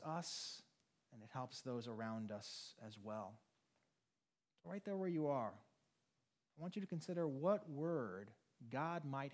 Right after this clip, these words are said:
have for you as you hold on to love, even when it's hardest, even when it's most painful,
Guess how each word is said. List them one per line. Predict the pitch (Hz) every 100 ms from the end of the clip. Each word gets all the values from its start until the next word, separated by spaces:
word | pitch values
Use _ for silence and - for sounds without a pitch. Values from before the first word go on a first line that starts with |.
| -
have | 123 127 127 -
for | 104
you | 101 98 110 _ _ _ _ _ _ _ _ _ 123
as | 123
you | 117
hold | 175 202 202
on | 160 165 147 107 92 113
to | 113
love, | 107 120 104 95 107 -
even | 131 139 156
when | 139
it's | 127 -
hardest, | - 95 87 - - - - _ _ _ _ _ _ _ _
even | 175 175 175 160
when | 143
it's | 135
most | 135 120 127 - -
painful, | 117 110 107 101 98